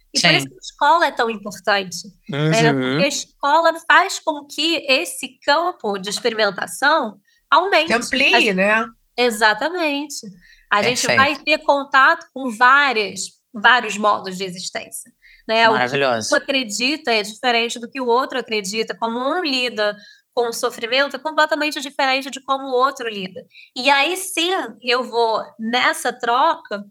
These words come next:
Speaker 1: conseguir negociar um pouco. Eu preciso poder falar o que que tá acontecendo comigo e o outro precisa me falar qual é o limite dele. E aqui sim eu entender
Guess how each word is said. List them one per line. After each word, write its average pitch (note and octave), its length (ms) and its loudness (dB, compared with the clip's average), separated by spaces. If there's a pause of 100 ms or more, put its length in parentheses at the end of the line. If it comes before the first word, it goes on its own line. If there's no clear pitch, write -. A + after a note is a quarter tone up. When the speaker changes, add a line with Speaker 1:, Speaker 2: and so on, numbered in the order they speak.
(420)
Speaker 1:
conseguir E4 920 0 (340)
negociar D4+ 760 2
um D#4+ 140 -4
pouco. A3+ 240 -2
Eu A3 60 -8
preciso B3+ 420 -6 (480)
poder B3+ 220 -2
falar B3+ 480 4
o F#4+ 60 -2
que D#4+ 140 -6
que - 60 -20
tá B3+ 80 0
acontecendo G3+ 500 -10
comigo A3+ 380 -6 (380)
e D#4+ 100 0
o E4+ 60 -2
outro D#4+ 260 4
precisa D#4+ 360 -6
me C#4+ 100 -10
falar B3 340 2
qual E4 220 4
é E4 40 0
o - 20 -4
limite D#4+ 360 -8
dele. C#4+ 460 -2
E B3 100 -2
aqui C4+ 400 0
sim D4 380 -2
eu D#4 140 0
entender D#4 600 0